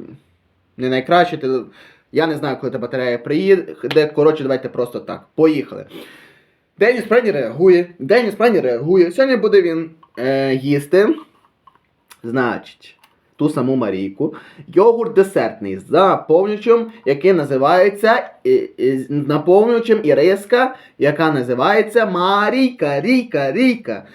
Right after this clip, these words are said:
Ну що ж, е, до рі-, до речі, дивіться, іриска. Ну, іриска — це не карамель. А я сказав, що буде карамель. Я попутав іриску з карамелью, розумієте, в чому прикол? Ну і так получилося. Я подумав, що, що...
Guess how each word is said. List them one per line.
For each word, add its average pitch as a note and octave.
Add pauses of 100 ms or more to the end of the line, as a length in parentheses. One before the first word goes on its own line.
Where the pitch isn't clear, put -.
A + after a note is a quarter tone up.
(260)
Ну E3+
що G3+
ж, -
е, C3
до E3
рі-, E3
до D3
речі, B2
дивіться, D#3+
іриска. C#3+
Ну, A#2
іриска — F#3+
це F#3
не F3+
карамель. F#3 (240)
А G#2+
я C#3+
сказав, F3
що F3
буде E3
карамель. E3 (320)
Я D#3
попутав F3
іриску D#3+
з D3
карамелью, A#2+
розумієте, A#2+
в -
чому G#2
прикол? G2+ (340)
Ну C3+
і G3
так G3+
получилося. D3+ (880)
Я B2+
подумав, C#3+
що, B2 (560)
що... A#2+